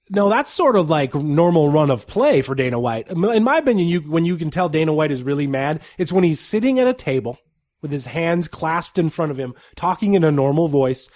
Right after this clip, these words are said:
saying reasonable things, just kind of being like, "Yeah, we have no idea what happened." And, like, he did, you know, in classic sort of, like, fight promoter, uh, hyperbole, he did say it was disgusting and despicable and the most, the worst thing ever to happen in the U F C,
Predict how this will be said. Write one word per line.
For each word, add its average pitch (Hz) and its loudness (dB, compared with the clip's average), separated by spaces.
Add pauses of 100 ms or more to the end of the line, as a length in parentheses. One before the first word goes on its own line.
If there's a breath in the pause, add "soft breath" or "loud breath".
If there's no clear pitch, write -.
(120 loud breath)
saying 151 0
reasonable 160 0
things, 131 -2 (220 soft breath)
just 165 -4
kind 175 -2
of 139 -2
being 151 0
like, 131 -2 (680 soft breath)
"Yeah, 139 -2
we 156 2
have 156 0
no 156 2
idea 151 2
what 139 0
happened." 123 -4 (120)
And, 143 -6
like, 139 -4
he 170 -4
did, 185 2 (120)
you 170 0
know, 156 2
in 156 0
classic 175 -2 (140)
sort 156 0
of, 143 2
like, 139 -2
fight 160 -2
promoter, 139 0 (460)
uh, 120 -6 (560)
hyperbole, 160 0
he 143 -4
did 147 -2
say 151 0
it 135 2
was 135 0
disgusting 135 -4
and 135 -2
despicable 135 -4
and 123 -4
the 123 -6
most, 127 -4
the 151 -8
worst 147 0
thing 131 -4
ever 127 -4
to 123 -6
happen 123 -4
in 117 -8
the 120 -8
U 120 -6
F 110 -10
C, 131 -8